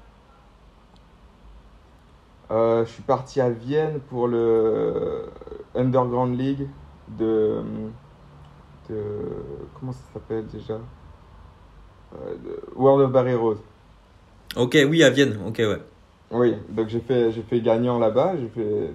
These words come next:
Speaker 1: donc j'ai ma place pour, euh, le fibo deux mille, c'était deux mille vingt à la base, mais ça a été repoussé.
Speaker 2: Ouais.
Speaker 1: Euh, j'ai fait le fibo. J'ai fait
Speaker 2: Ok.
Speaker 1: le fibo deux mille dix-neuf.
Speaker 2: Ok.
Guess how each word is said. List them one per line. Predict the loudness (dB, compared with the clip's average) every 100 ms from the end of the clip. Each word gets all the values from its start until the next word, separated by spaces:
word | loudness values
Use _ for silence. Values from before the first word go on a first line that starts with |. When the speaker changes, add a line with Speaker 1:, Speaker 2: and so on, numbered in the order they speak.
| -10
Speaker 1:
donc | -8
j'ai | -2
ma | 0 2
place | 0 -2
pour, | -4 -2 0
euh, |
le | 0
fibo | -4 -10 -2 -2
deux | 0
mille, | -2 -2 -4 -10
c'était | -4 -2
deux | 0
mille | 0 0
vingt | 0 0
à | 2
la |
base, | 2 2 0
mais | -2
ça | -2
a | -2
été | -4 -6
repoussé. | -6 -6 -10 -10 -8 -8 -16 -20 -20 -20 -16 -10
Speaker 2:
Ouais. | -10 -10 -2
Speaker 1:
Euh, | 2 4
j'ai | 2
fait | 0
le | 0
fibo. | 0 0 2 0 -4 -20 _ -20 -20 -20 -20 -20 -20 -18 -14 -6
J'ai |
fait | -4
Speaker 2:
Ok. | 0
Speaker 1:
le | -2
fibo | -2
deux | -4 -4
mille | -6 -6
dix-neuf. | -10 -12 -10 -6 -6 -6 -12 -20 -20 -20 -14
Speaker 2:
Ok. | -14 -8